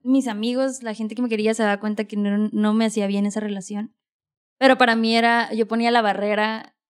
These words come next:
inmediatamente, o sea, no, nadie podía tocar e-, ese punto porque me alejaba más, ¿no?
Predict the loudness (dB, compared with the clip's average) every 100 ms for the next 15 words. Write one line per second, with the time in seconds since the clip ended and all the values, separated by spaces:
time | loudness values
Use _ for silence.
0 | _ -6 -4 -4 -6 -8 -8 -8 -10 -10
1 | _ -20 -20 -18 -14 -14 -14 -20 _ _
2 | _ _ _ 0 0 0 2 4 2 -2
3 | -4 -2 -2 -4 -4 -6 -8 -10 -10 -12
4 | -14 _ -8 -4 -4 -6 -10 -10 -10 -12
5 | -14 -18 -20